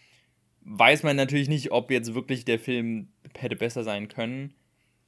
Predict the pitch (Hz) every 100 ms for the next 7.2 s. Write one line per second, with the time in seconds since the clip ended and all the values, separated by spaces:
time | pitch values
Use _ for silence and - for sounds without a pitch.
0 | - 113 123 123 113 113 110 110 107 107
1 | - _ - 110 104 104 - - - -
2 | 120 123 135 135 135 - 113 104 117 127
3 | 135 - 143 139 - - _ _ _ _
4 | _ _ - 110 113 127 117 110 104 147
5 | 143 139 - 147 151 127 113 113 - 113
6 | 113 107 - 110 107 107 104 - 104 110
7 | 113